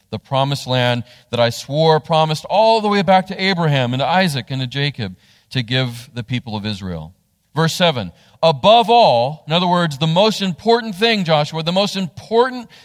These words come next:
thing that I could say to you and the most important thing that you can do is this. "Above all, be strong and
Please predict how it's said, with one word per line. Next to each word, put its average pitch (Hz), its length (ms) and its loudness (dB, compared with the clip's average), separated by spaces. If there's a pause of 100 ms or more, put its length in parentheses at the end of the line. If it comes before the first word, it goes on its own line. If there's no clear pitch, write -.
(240)
thing 220 440 0 (160)
that 156 80 0
I 175 160 4
could 185 280 -4
say 208 300 0
to 202 80 -2
you 214 140 -2
and 185 100 -2
the - 20 -2
most 170 240 0
important 208 520 -4
thing 214 180 0
that 170 120 -4
you 202 380 -2 (140)
can 180 360 0
do 175 260 2
is 165 160 2
this. 127 520 -2 (280)
"Above 175 340 4
all, 151 320 2 (180)
be 196 220 2
strong 202 600 4
and 185 360 2